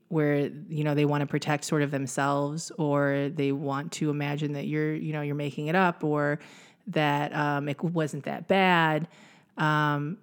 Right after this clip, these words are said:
and I think what you need to remember is that this happened to you, and you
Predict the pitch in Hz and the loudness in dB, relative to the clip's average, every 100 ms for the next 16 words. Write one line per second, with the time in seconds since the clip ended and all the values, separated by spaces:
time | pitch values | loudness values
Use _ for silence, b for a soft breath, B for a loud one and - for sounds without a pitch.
0 | - 170 160 208 - - 180 160 160 175 | 0 2 4 0 -2 -6 0 2 2 4
1 | 190 180 175 165 160 151 151 147 156 147 | 4 4 2 0 2 2 2 0 0 -2
2 | - 143 143 151 - _ _ _ _ _ | -2 -2 0 -2 -6 _ _ _ _ _
3 | _ - 185 190 - 160 151 156 170 - | _ 0 2 2 2 0 2 0 0 0
4 | 143 135 139 214 - b b b b b | -2 -2 0 -2 -4 b b b b b
5 | - 156 156 147 147 151 151 165 190 202 | -2 2 4 2 0 -2 0 4 4 6
6 | 175 165 175 | 4 2 -2